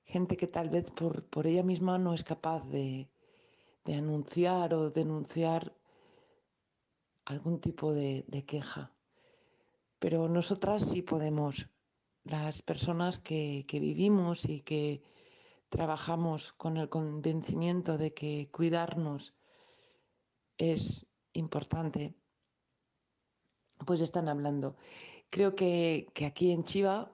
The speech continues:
o no, creo no, lo sé seguro, hay trabajadoras y trabajadores de un centro en el que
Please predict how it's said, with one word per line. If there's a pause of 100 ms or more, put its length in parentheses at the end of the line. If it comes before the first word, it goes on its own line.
o
no,
creo
no,
lo
sé
seguro, (800)
hay (680)
trabajadoras
y
trabajadores
de
un
centro
en
el
que